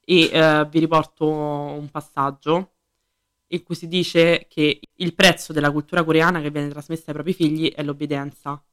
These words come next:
Quindi se un adulto gli avesse detto di non muoversi, loro sicuramente non si sarebbero mossi. Che appunto è il sunto di quello che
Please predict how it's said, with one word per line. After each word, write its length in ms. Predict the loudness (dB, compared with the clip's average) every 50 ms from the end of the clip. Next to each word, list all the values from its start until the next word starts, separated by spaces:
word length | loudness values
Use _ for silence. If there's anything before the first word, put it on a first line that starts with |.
| _ _ _ _ _ _ _ _
Quindi 300 | 0 2 2 4 4 0
se 100 | 0 2
un 60 | 2
adulto 320 | 2 2 0 -2 -2 -2 0
gli 80 | 0
avesse 260 | 0 0 -2 -8 -8
detto 220 | -8 -8 -8 -6 -8
di 60 | -8
non 140 | -6 -6 -2
muoversi, 480 | -2 0 0 0 -4 -6 -4 -2 -2 0
loro 160 | 0 -2 -4
sicuramente 520 | -4 -6 -4 -2 -2 0 -2 -4 -6 -8
non 100 | -12 -14
si 100 | -14 _
sarebbero 320 | -10 -10 -10 -10 -10 -14 -14
mossi. 420 | -14 -16 -18 _ -20 -20 -20 -20 _ _ _ _ _ _ _ _ _ _ _ _ _ _ _ _ _ _ _ _
Che 100 | -2 -2
appunto 420 | -2 -2 -2 -8 -8 -8 -10 -12 -12
è 460 | -10 -12 -12 -12 -10 -10 -10 -10 -12 -14 -20 _ _ _ _ _
il 180 | -10 -10 -10 -10
sunto 360 | -6 -4 -2 -2 -2 -4 -8
di 200 | -6 -4 -4 -4
quello 260 | 2 2 2 2 2
che 360 | 2 2 2 0 0 -2 -6